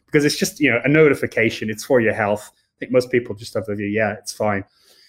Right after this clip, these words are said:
So I think the, the take medicine thing is the next part of what we're doing, but it has to be built on Get Medicine.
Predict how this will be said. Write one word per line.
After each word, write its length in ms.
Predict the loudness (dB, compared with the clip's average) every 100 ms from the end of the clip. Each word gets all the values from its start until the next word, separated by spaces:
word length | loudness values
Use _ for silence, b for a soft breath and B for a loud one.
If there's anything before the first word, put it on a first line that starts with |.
| b
So 160 | 2 4
I 60 |
think 240 | 4 2 4
the, 260 | 2 2 -2
the 120 | -4
take 300 | 2 0 2
medicine 360 | -2 -2 -6
thing 300 | -6 -4 -4 -4
is 280 | -6 -6
the 160 | -6 -4
next 400 | -2 -2 -4 -12 0
part 280 | 2 2 0
of 120 | 0
what 180 | 0 0
we're 80 |
doing, 460 | -6 -4 -2 -2 -6 b b 2
but 160 | 2
it 60 | 2
has 280 | 0 -2 -2
to 60 |
be 100 | -4
built 300 | 2 2 4
on 120 | -2 0
Get 200 | -4 -4
Medicine. 460 | -6 -6 -6 -10